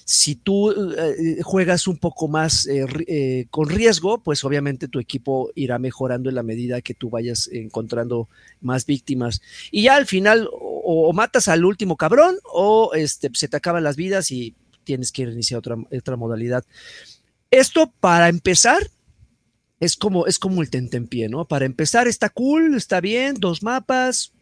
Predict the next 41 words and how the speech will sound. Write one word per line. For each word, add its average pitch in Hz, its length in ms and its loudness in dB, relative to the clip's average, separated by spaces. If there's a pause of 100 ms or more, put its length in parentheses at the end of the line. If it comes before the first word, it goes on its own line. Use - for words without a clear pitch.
que 165 100 -4
no 151 220 -4
es 151 100 -8
tan 151 180 -2
mal 147 220 -2
el 139 100 -2
diseño, 240 600 -4 (420)
eh, 151 280 0
las 143 200 -2
modalidades 185 600 0
y 160 80 -4
todo, 165 300 -2
pero 175 260 -2
siento, 247 720 -4
como 147 220 -4
bien 170 200 -2
dice 175 180 -4
Alfredo, 220 420 -4
siento 202 520 -4
que 143 800 -4
en 156 180 -4
un 226 280 -4
mes 302 540 -2 (460)
la 151 180 0
gente 190 520 -2
ya 185 420 2
va 165 240 0
a 160 60 0
estar 151 400 -2
harta, 233 560 0
ya 170 220 0
va 151 100 0
a 151 40 -2
estar 151 280 -6
deseosa 139 480 -4
de 127 160 -4
una 135 240 -4
nueva 131 240 -2
actualización 120 640 -6
con 120 200 -10
algo, 120 600 -8